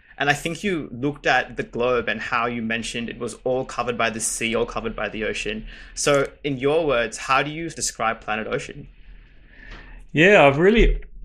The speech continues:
Speaker 2: loved this term for quite some time, and so definitely have increasingly been using it in presentations and whenever I get a chance to,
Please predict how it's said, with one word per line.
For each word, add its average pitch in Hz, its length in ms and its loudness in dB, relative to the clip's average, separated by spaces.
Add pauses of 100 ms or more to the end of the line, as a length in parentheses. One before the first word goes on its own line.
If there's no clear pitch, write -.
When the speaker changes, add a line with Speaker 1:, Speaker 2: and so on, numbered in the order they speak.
(160)
Speaker 2:
loved 131 440 6
this - 440 0 (180)
term 117 800 4
for - 180 0
quite 139 400 4
some 110 340 4
time, 113 380 4
and 104 140 -2
so 104 180 2
definitely 113 560 2
have 107 460 2 (400)
increasingly 113 840 4
been 110 560 2
using 110 600 4
it 110 300 0
in 110 280 2
presentations 107 960 2
and 104 80 2
whenever 107 320 2
I 107 80 4
get 107 160 4
a 101 80 2
chance 110 500 2
to, 107 340 4